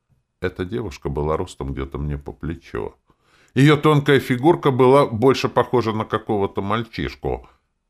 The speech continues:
хотя миловидное лицо обрамляли длинные по пояс каштановые волосы, заплетенные в косу,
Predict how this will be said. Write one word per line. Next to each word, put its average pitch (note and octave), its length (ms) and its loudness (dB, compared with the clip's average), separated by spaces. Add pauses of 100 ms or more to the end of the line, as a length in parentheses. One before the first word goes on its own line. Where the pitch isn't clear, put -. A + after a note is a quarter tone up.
хотя D#2 280 -6
миловидное D2 720 -6
лицо D2+ 380 -6
обрамляли D#2+ 540 0
длинные B2+ 560 0
по A#2 220 0
пояс B2+ 380 0
каштановые E2+ 800 -2
волосы, D2+ 520 -4
заплетенные G2 760 -2
в - 80 -10
косу, A2+ 600 -4